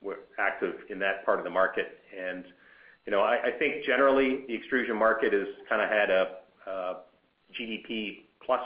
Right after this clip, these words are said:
type growth profile, and I don't know where things shake out or, over a quarter or two, but, you know, longer term,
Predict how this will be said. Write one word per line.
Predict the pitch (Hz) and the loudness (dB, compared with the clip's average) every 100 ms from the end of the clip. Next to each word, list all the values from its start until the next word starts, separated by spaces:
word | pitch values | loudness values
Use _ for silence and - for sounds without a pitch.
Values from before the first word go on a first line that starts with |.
| - | -4
type | 127 120 - | -2 -2 -2
growth | 123 123 - | -2 0 0
profile, | 135 131 131 147 - - _ _ _ | 0 0 0 0 -4 -12 _ _ _
and | 98 95 92 90 | -6 -4 -4 -4
I | 110 | 0
don't | 117 | 2
know | 107 | 4
where | 101 - | 2 0
things | 107 95 | -2 -4
shake | 120 104 | -4 0
out | 101 101 | 2 4
or, | 98 90 - - | 2 0 -4 -8
over | 92 92 | -6 -6
a | 85 | -4
quarter | 120 107 92 | 0 0 0
or | |
two, | - 101 92 | -2 -6 -4
but, | 95 87 - _ | -4 -6 -8 _
you | 104 | -14
know, | 92 - | -14 -6
longer | 107 104 90 - | 2 2 0 -4
term, | 98 95 | -4 -4